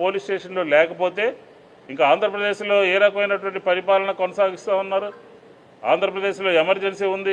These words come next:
ఎమర్జెన్సీ పరిస్థితి నడుస్తుందని చెప్పి ఏదైతే జగన్మోహన్ రెడ్డి గారు చెప్పారో దానికి పెద్ద పార్టీలో ఉన్నటువంటి పెద్దలందరూ కూడా ఎమర్జెన్సీ ఉంటే అట్లాగా ఇట్లాగా అంటున్నారు. దీనికి సమాధానం చెప్పాలి. మీ నియోజకవర్గంలో, ముఖ్యమంత్రి గారి నియోజకవర్గంలో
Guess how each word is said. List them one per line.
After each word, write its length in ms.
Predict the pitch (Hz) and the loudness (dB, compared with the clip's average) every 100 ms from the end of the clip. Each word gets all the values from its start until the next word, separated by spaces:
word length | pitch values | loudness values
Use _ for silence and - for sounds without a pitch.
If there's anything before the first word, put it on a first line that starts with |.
| 180 | 2
ఎమర్జెన్సీ 460 | 180 185 190 180 190 185 165 - - | 0 -2 -4 -4 -6 -6 -10 -12 -4
పరిస్థితి 300 | 165 175 190 180 | -4 -4 -6 -4
నడుస్తుందని 520 | 170 185 202 190 185 | -4 -6 -8 -8 -4
చెప్పి 280 | 185 190 185 175 - - - 139 | -6 -4 -4 -6 -10 -20 -6 0
ఏదైతే 300 | 190 196 196 175 | 2 2 0 2
జగన్మోహన్ 400 | 170 190 196 190 | 2 2 0 0
రెడ్డి 140 | 185 185 | 0 0
గారు 120 | 180 | -2
చెప్పారో 260 | 180 180 214 214 | -4 -2 -2 2
దానికి 220 | 190 185 - | 2 2 -4
పెద్ద 160 | 175 175 185 175 - - - | -2 2 4 4 0 -12 2
పార్టీలో 360 | 143 175 196 196 | 4 4 4 2
ఉన్నటువంటి 320 | 190 190 185 175 | 2 0 -2 -2
పెద్దలందరూ 420 | 175 175 190 185 185 | -2 2 0 2 -2
కూడా 100 | 185 170 | 2 2
ఎమర్జెన్సీ 440 | 170 180 190 185 190 | 2 -2 -2 -4 -6
ఉంటే 140 | 180 190 175 | -4 -2 -2
అట్లాగా 280 | 180 180 185 | 0 0 0
ఇట్లాగా 220 | 170 180 175 | 0 -2 0
అంటున్నారు. 240 | 160 151 147 | -2 -4 -6
దీనికి 180 | 160 165 | -4 -2
సమాధానం 360 | 165 190 196 196 | 0 0 0 0
చెప్పాలి. 360 | 180 180 175 131 - - - _ _ - 123 | -2 0 -2 -4 -14 -20 -20 _ _ -14 -4
మీ 100 | 180 190 | -2 0
నియోజకవర్గంలో, 640 | 190 202 196 190 190 190 175 | 0 2 0 0 -2 -2 -2
ముఖ్యమంత్రి 380 | 170 190 190 190 | -4 -8 -6 0
గారి 120 | 190 180 | 2 2
నియోజకవర్గంలో 680 | 180 196 190 185 185 185 196 | -2 -2 -2 -4 -4 0 2